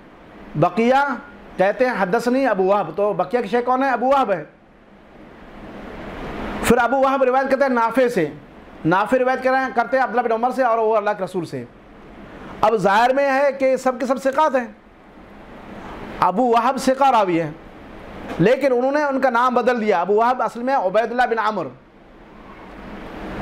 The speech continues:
اب عبید اللہ بن عمر ابو وہب کے درمیان اور نافع کے درمیان ایک راوی ہے اسحاق بن ابی فروہ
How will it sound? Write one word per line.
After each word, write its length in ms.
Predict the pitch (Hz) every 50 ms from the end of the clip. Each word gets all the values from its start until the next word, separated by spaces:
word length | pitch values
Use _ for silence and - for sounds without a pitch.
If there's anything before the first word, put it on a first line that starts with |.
| - - - - - -
اب 240 | 214 240 254 254 180 -
عبید 320 | - 180 185 190 247 269 247
اللہ 180 | 269 277 277
بن 140 | 262 262 247
عمر 340 | 233 196 208 254 285 294 269 254 233 208 - - - - - -
ابو 180 | - 180 180 220
وہب 340 | 226 220 226 233 254 247 226
کے 80 | 262
درمیان 500 | 220 233 226 233 240 262 269 294 285 262 233 - - - - - - - - - -
اور 220 | 196 214 247 262
نافع 340 | 220 220 214 233 220 214 269
کے 100 | 269 262
درمیان 320 | 233 247 247 262 277 269
ایک 180 | 262 262 254 247
راوی 280 | 226 220 226 233 262 277
ہے 120 | 254 220
اسحاق 340 | 202 - 240 233 262 269 240
بن 140 | 226 240 247
ابی 120 | 226 233
فروہ 300 | - 208 214 226 233 220